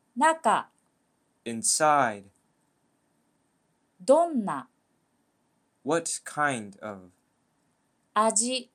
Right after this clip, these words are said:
Speaker 2: Taste.
Speaker 1: どうやって。
Speaker 2: How?
Speaker 1: 甘い。
Speaker 2: Sweet.
Speaker 1: おいしい。
Speaker 2: Delicious.
Speaker 1: ね。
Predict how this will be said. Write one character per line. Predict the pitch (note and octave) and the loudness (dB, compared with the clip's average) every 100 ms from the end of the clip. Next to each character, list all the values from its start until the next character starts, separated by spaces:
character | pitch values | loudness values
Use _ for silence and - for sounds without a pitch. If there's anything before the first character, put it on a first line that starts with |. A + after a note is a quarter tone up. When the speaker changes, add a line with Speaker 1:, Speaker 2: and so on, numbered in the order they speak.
| _ _ _ _ _ _ _ _ _ _ _ _ | _ _ _ _ _ _ _ _ _ _ _ _
Speaker 2:
Taste. | - D3+ B2 G2+ - - _ _ _ _ _ _ _ _ _ _ _ _ _ F3+ | -8 -6 -6 -8 -12 -16 _ _ _ _ _ _ _ _ _ _ _ _ _ _
Speaker 1:
ど | C4+ F4 F4 | 0 0 0
う | |
や | B3 F3+ | 0 -2
っ | E3 _ | -6 _
て。 | - D#3 - _ _ _ _ _ _ _ _ _ | -8 -8 -10 _ _ _ _ _ _ _ _ _
Speaker 2:
How? | D3 D3 B2+ G2+ F#2+ _ _ _ _ _ _ _ _ _ _ _ _ _ _ - | -2 2 2 -2 -10 _ _ _ _ _ _ _ _ _ _ _ _ _ _ -4
Speaker 1:
甘 | A3 A#3 C4 C4 | 0 2 2 2
い。 | C4 A#3+ - _ _ _ _ _ _ | -2 -6 -16 _ _ _ _ _ _
Speaker 2:
Sweet. | - - - D3 D3 A2 _ - _ _ _ _ _ _ _ _ _ _ _ - | -6 -4 -4 -4 -4 -6 _ -20 _ _ _ _ _ _ _ _ _ _ _ 0
Speaker 1:
お | B3 | 0
い | D#4 D4 | 2 0
し | - - C#4 A3 D3 | 0 -2 -6 -10 -12
い。 | A#2+ _ _ _ _ A2+ | -18 _ _ _ _ -10
Speaker 2:
Delicious. | B2 A#2+ C3+ C3+ - G#2 - - - _ _ _ _ _ _ _ _ _ | -4 -2 0 -2 -6 -12 -14 -16 -20 _ _ _ _ _ _ _ _ _
Speaker 1:
ね。 | G#3 B3 E4 | -4 -2 -2